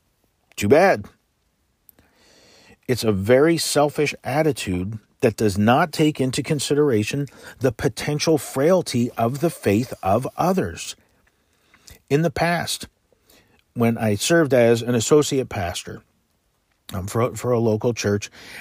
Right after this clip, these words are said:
I, I went and presented a message to one of our sister churches, and I didn't know anyone,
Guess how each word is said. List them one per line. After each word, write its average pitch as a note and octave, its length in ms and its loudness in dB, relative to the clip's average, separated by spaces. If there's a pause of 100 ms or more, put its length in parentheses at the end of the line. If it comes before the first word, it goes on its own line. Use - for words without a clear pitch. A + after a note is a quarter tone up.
(120)
I, A2+ 160 -2
I A2+ 80 0
went C#3 380 0
and C3 200 0
presented C#3 380 0
a B2+ 60 2
message A2+ 540 -2
to G#2+ 420 2
one D3+ 240 0
of D#3 60 2
our D3 100 4
sister B2+ 400 -2
churches, F2+ 600 -10
and G2 220 -6
I A#2 100 -4
didn't D#3+ 260 4
know A2 180 4
anyone, G2+ 420 2